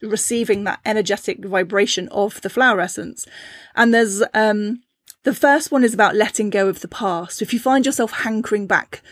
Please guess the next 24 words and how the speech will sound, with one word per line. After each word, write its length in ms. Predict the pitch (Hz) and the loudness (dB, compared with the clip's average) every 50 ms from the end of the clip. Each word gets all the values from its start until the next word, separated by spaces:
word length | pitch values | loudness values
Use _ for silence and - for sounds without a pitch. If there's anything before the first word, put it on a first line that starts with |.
| - _ _ | -20 _ _
to 140 | - - 208 | -4 0 0
the 80 | 220 - | 0 0
past 440 | - 240 196 190 185 190 - - | 2 2 2 2 2 -2 -2 -2
or 120 | 202 202 247 | -4 -4 -4
g-, 100 | - - - | -6 -12 -4
getting 280 | - 226 - - 220 175 | -2 -2 -2 -2 -4 -8
pulled 420 | - - - 240 226 220 202 - | -8 -2 0 0 2 2 0 0
back 280 | - 214 185 - - - | 2 0 0 0 -2 -4
by 140 | - 196 190 | -2 -2 -2
those 240 | 185 190 185 180 - - | 0 0 -2 -2 -2 0
old 240 | - 202 196 196 196 | 2 2 2 2 0
ties, 360 | - - 190 190 185 180 180 | -4 -4 -4 -2 -2 -2 -2
those 180 | - 180 175 - | -2 -4 -4 -4
i-, 220 | - 185 185 175 - - - | -4 -4 -4 -6 -8 -8 -2
old 320 | 202 196 190 185 180 - | 0 0 0 0 -4 -8
commitments, 720 | - - 220 220 - - - - - - - - - - - - - - - - - - _ - | -4 -2 -2 -2 -2 -6 -10 -10 -10 -12 -12 -14 -14 -14 -16 -18 -18 -18 -18 -20 -20 -8 _ 4
um, 420 | 233 214 208 208 202 196 233 - _ _ _ _ _ _ _ _ _ _ _ _ - _ _ _ _ _ _ _ _ | 6 6 6 4 0 -4 -6 -8 _ _ _ _ _ _ _ _ _ _ _ _ -20 _ _ _ _ _ _ _ _
you 140 | 233 240 202 | 0 0 2
just 200 | 220 220 - - | 2 0 0 0
listen 240 | 220 - - 220 233 | -2 -2 -2 -2 0
to 100 | - 240 | 0 2
that. 220 | 247 269 - - | 2 2 2 2
They're 100 | - - - | 0 0 2
only 360 | 302 339 330 330 302 - | 2 2 4 2 0 0